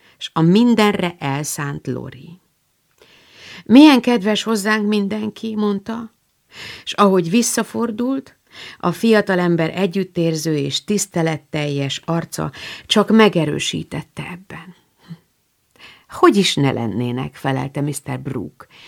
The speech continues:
s nevetése olyan kedves volt, hogy Mrs. March is elmosolyodott. A hosszú út tehát a napsütés szép ígéretével, mosollyal és vidám szavakkal kezdődött.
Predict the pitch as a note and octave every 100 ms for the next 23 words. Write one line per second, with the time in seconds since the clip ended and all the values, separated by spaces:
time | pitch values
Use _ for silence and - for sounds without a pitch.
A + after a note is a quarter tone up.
0 | - - - G3 F3 F3 E3 - D3 C#3+
1 | - F#3 G#3+ E3+ D3+ F3 E3+ E3+ F3+ -
2 | E3+ F#3 G3+ - _ - - - - G#3+
3 | G3 G#3 A3+ A3 - E3 C#3 C3+ D3 -
4 | C3+ B2 C3 C#3 - - - - _ _
5 | - _ _ _ _ _ _ _ - -
6 | - - D#3 - C#4 C#4 - A3+ A3 -
7 | G3 G3+ G#3 - F#3+ F3 F3+ F3+ C#3+ C#3
8 | D3 C#3+ - C#3+ C3+ B2+ - - F#3 F3
9 | - E3+ D#3 D3 C#3+ C#3+ D3+ D#3 E3+ E3+
10 | E3+ - - - - - E3 G3+ G3 -
11 | G3 G3 G3 F#3 F3 E3 E3 F3 C3+ C3
12 | C3 C3+ C#3 C3 C#3 - C3+ C#3 C#3+ -
13 | - - - F3+ _ - -